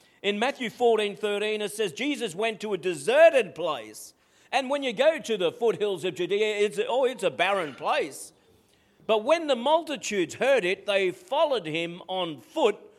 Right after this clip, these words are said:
from the cities, carrying their water things and carrying their children and carrying a bit of bread. Not easy going. But when you are hungry for the things of God, it seems like no effort,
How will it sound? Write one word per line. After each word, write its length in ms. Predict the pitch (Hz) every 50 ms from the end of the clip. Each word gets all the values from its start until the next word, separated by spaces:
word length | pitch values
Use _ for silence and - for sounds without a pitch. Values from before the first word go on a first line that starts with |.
| _ _
from 360 | _ - - 220 220 220 214
the 80 | 214 208
cities, 720 | - - 254 285 311 320 233 135 98 - - - - - _ _ _ _ _ _ _ _ _ _ _ _ _ _ _
carrying 500 | - - - 233 226 220 220 220 208 202
their 200 | 208 208 214 208
water 360 | 185 180 202 214 226 226 220
things 400 | 214 220 - 240 233 233 226 185
and 160 | 170 143 131 123
carrying 400 | 170 208 214 214 214 214 208 208
their 160 | 214 214 214
children 520 | 214 - - 233 226 226 226 220 214 190
and 180 | 165 147 139 123
carrying 380 | - 180 208 220 220 214 208
a 60 | 196 180
bit 160 | 185 202 190
of 120 | 190 156
bread. 480 | 139 185 214 226 254 262 254 233 208 - _ _ _ _ _
Not 300 | 143 196 262 269 247 240
easy 300 | 254 247 185 214 220 190
going. 520 | 175 220 247 285 285 208 143 107 95 - _ _ _ _ _ _
But 180 | - 185 180 170
when 200 | 190 240 247 240
you 160 | 233 226 208
are 80 | 190 160
hungry 440 | 143 233 277 339 311 277 269 262 214
for 140 | - 233
the 160 | 220 190 202 190
things 340 | - 220 226 214 196 156
of 180 | 180 175 147 127
God, 380 | 156 196 190 185 185 185 170 - - - -
it 140 | - 233 240
seems 360 | - - 294 294 262 214 175
like 280 | 208 208 208 202 196 190
no 280 | 196 202 220 220 196
effort, 440 | - 202 254 254 - 226 165 147 -